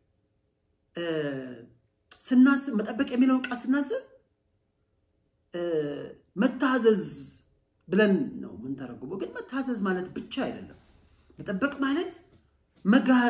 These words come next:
ፕሮ-፣ ፕሮቴክት ማድረግ ማለት ነው። መከለል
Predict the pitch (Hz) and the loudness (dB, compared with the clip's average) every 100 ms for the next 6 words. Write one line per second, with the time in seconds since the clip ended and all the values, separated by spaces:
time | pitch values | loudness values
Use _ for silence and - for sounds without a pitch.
0 | - - - - 269 - - 302 294 277 | 0 -8 -20 -6 -6 -6 -2 0 4 4
1 | - - - _ _ 151 - - 165 185 | 2 -4 -18 _ _ -20 -20 -6 -2 -2
2 | 165 151 117 92 - _ _ _ _ _ | -2 -8 -12 -20 -20 _ _ _ _ _
3 | _ _ _ _ _ _ _ _ _ _ | _ _ _ _ _ _ _ _ _ _
4 | _ _ _ _ _ _ _ _ _ _ | _ _ _ _ _ _ _ _ _ _
5 | _ 185 247 285 - 240 190 | _ 6 6 6 4 2 2